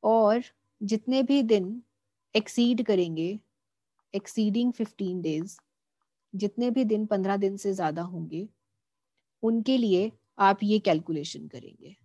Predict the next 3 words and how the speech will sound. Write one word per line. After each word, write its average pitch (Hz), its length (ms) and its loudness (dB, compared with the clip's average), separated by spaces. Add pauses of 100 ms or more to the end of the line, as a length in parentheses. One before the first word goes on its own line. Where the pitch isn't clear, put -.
(1700)
taxable 190 600 0 (1080)
as 170 200 0 (140)
per 202 100 0